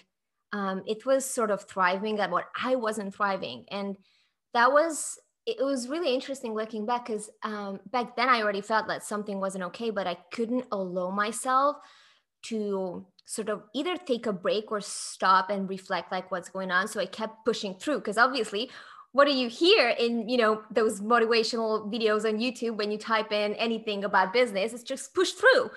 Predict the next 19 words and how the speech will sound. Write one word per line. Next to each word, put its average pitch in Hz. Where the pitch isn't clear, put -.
You 277
gotta 302
hustle, 311
you 262
gotta 277
grind, 294
you 240
gotta 262
push 277
through 339
when, 262
you 254
know, 240
the 233
pain 294
and 233
all 240
that 226
stuff. 233